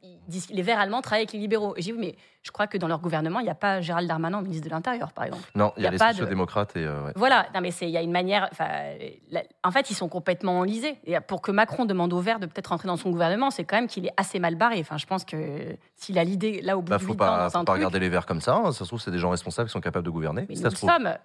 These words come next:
Speaker 1: mais on est capable de gouverner, euh, dans un gouvernement qui, euh... en
Speaker 2: Qui a
Speaker 1: fait,
Speaker 2: une
Speaker 1: euh,
Speaker 2: ligne éco-,
Speaker 1: non, mais
Speaker 2: oui.
Speaker 1: regardez Nicolas Hulot, regardez, euh,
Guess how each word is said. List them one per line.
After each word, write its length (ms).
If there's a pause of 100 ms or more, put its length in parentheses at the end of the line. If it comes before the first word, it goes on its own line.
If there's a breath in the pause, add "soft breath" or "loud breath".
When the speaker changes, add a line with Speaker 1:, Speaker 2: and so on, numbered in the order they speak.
Speaker 1:
mais 420
on 120
est 100
capable 300
de 80
gouverner, 520
euh, 60
dans 200
un 80
gouvernement 500
qui, 240
euh... 240
en 60
Speaker 2:
Qui 180
a 60
Speaker 1:
fait, 180
Speaker 2:
une 80
Speaker 1:
euh, 40
Speaker 2:
ligne 160
éco-, 180
Speaker 1:
non, 80
mais 80
Speaker 2:
oui. 60
Speaker 1:
regardez 520
Nicolas 380
Hulot, 260
regardez, 500
euh, 40